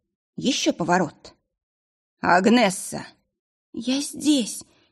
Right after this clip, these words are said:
Не могу пошевелиться». «Агнесса!»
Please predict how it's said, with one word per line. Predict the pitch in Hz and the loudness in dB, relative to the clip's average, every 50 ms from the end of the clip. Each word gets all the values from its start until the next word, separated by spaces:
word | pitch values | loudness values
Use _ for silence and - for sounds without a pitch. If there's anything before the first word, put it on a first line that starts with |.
| _ _ - 254 | _ _ -2 2
Не | 254 269 | 4 6
могу | 285 285 302 285 294 320 | 6 6 6 4 2 0
пошевелиться». | 311 311 294 - - 311 294 320 302 311 294 233 - - - - 180 - - - _ _ _ _ _ _ _ _ _ _ _ _ | 0 0 -2 0 0 2 4 4 4 4 2 2 -2 -6 -10 -10 -10 -12 -14 -18 _ _ _ _ _ _ _ _ _ _ _ _
«Агнесса!» | - 180 175 175 - 202 220 220 226 226 202 185 - - - - - 127 101 | 0 2 2 2 4 4 4 6 6 4 2 2 -2 -8 -12 -12 -12 -12 -14